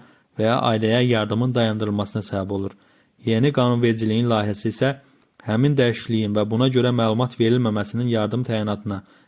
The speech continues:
və ya ödənişinə təsir etməməsini nəzərdə tutur. Həmçinin ailənin gəlirlərində dəyişiklik baş verdiyi halda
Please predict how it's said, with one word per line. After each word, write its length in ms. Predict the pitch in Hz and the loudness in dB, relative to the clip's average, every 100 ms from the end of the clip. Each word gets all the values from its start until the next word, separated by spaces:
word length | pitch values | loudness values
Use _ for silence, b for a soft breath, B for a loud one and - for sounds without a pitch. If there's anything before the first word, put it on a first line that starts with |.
| b 110 | b 0
və 100 | 110 | 4
ya 80 | 135 | 4
ödənişinə 480 | 117 110 104 120 120 | 4 2 0 -4 -2
təsir 340 | 110 101 131 | -2 0 -2
etməməsini 640 | 120 120 117 107 101 110 101 | -2 -2 -2 -4 -4 -4 -4
nəzərdə 320 | 101 98 92 | -2 -4 -6
tutur. 240 | 95 - b b b b - | -10 -10 b b b b -2
Həmçinin 420 | 123 147 135 135 123 | -2 0 0 0 2
ailənin 400 | 117 113 123 127 | 2 2 2 2
gəlirlərində 560 | 117 110 110 104 120 | 2 2 0 0 0
dəyişiklik 480 | 120 107 101 123 117 | 2 0 0 -4 -2
baş 240 | 113 104 110 | -2 -2 -2
verdiyi 280 | 104 107 107 | 0 0 0
halda 320 | 107 123 | 0 0